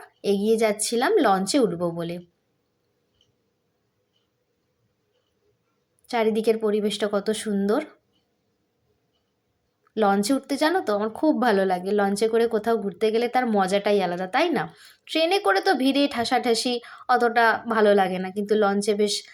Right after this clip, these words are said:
ঠান্ডা হাওয়া, শীতল বাতাস, দারুণ লাগে, তাই না? তোমাদের কাদের কাদের লঞ্চে উঠতে ভালো লাগে প্লিজ আমাকে কমেন্টে জানিও। দেখো আমরা তাড়াতাড়ি যাচ্ছি। তাড়াতাড়ি কেন যাচ্ছি? সকলেই তাড়াহুড়ো করে ছুটছে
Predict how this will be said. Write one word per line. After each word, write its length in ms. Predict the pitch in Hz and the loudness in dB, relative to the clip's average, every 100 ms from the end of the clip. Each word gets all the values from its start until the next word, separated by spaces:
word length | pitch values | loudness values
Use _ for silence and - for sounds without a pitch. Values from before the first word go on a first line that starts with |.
| - _ | -20 _
ঠান্ডা 340 | 208 190 190 | -4 -2 -2
হাওয়া, 520 | 190 180 180 196 190 | 0 0 4 4 4
শীতল 380 | 185 208 190 190 | 0 -4 -2 -2
বাতাস, 640 | 185 170 196 190 185 - - _ _ | 0 -2 0 0 -2 -6 -14 _ _
দারুণ 240 | 220 220 202 | 0 2 2
লাগে, 260 | 185 180 | 0 -2
তাই 180 | 208 339 | 0 0
না? 180 | 339 170 - _ | 0 -2 -10 _
তোমাদের 280 | 311 311 330 | 2 2 2
কাদের 260 | 311 302 320 | 2 2 2
কাদের 200 | 311 311 | 2 4
লঞ্চে 320 | 294 285 311 | 4 4 0
উঠতে 180 | 302 302 | 2 2
ভালো 200 | 294 302 | 4 4
লাগে 260 | 302 330 392 - _ | 4 0 -4 -10 _
প্লিজ 220 | 330 311 | 0 2
আমাকে 260 | 320 320 320 | 2 2 0
কমেন্টে 380 | 320 320 311 | 0 0 0
জানিও। 320 | 320 320 339 494 - _ _ _ _ - - - | 2 2 2 0 -4 _ _ _ _ -20 -14 0
দেখো 240 | 247 254 | 2 2
আমরা 160 | 285 269 | 2 2
তাড়াতাড়ি 420 | 262 214 220 240 | 4 4 4 2
যাচ্ছি। 340 | 254 247 - 370 427 - - | 2 0 0 -2 -2 -6 -4
তাড়াতাড়ি 360 | 214 214 247 277 | 2 2 2 2
কেন 220 | 302 359 | 2 4
যাচ্ছি? 240 | 403 403 | 4 4
সকলেই 480 | 277 247 220 285 381 | 2 0 2 4 4
তাড়াহুড়ো 400 | 330 254 254 247 | 4 4 4 2
করে 180 | 247 247 | 2 0
ছুটছে 360 | 240 214 - | 0 -2 -2